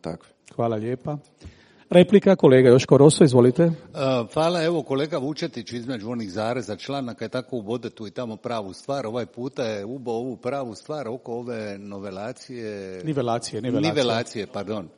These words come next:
Speaker 3: Novelacije ili nivelacije.
Speaker 2: Nivelacija, nivelacija, kolega
Speaker 3: Nije nego
Speaker 2: Joško.
Speaker 3: novelacija, to je zanavljanje, koliko ja ra-, onda je novelacija. Nivelacija je izravnavanje. Tako je. Ovaj, e, ovako. Malo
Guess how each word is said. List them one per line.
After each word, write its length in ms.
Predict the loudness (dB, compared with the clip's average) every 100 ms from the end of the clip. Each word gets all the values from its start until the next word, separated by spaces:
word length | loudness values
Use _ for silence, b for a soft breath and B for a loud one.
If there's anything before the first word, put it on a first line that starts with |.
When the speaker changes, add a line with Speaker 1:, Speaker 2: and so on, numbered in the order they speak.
| _
Speaker 3:
Novelacije 680 | -10 -4 -4 -4 -8 -12 -14
ili 160 | -8 -8
nivelacije. 280 | -6 0 4
Speaker 2:
Nivelacija, 680 | 6 8 8 6 2 -2
nivelacija, 720 | 0 0 2 4 2 0 -2 -4
kolega 280 | 0 0
Speaker 3:
Nije 80 | 2
nego 100 | 4
Speaker 2:
Joško. 140 | 6 6
Speaker 3:
novelacija, 560 | 6 4 2 0 -4
to 100 | -4
je 60 | -4
zanavljanje, 640 | -4 -2 -2 -2 -4 -6
koliko 300 | -10 -14 -12
ja 300 | -12 -10 -10
ra-, 220 | -10 -10 -14 -10
onda 260 | -6 -4 -2
je 60 |
novelacija. 760 | 2 2 2 -2 -6 -10 -18 -12
Nivelacija 640 | -6 -2 0 0 -2 -4 -6
je 60 |
izravnavanje. 800 | -6 -4 -4 -4 -6 -6 -10 -18 _ b b b b -6
Tako 380 | -4 -4 -8 -16
je. 80 | -16 B B B B
Ovaj, 720 | 2 6 6 6 4 0 -2 -4
e, 60 | -8 -6 -4 -4
ovako. 640 | -2 2 2 2 -2 -18 -20 _ _ _ _ _ _ _ _ _ _ -6
Malo 680 | -2 0 2 0 -2 -6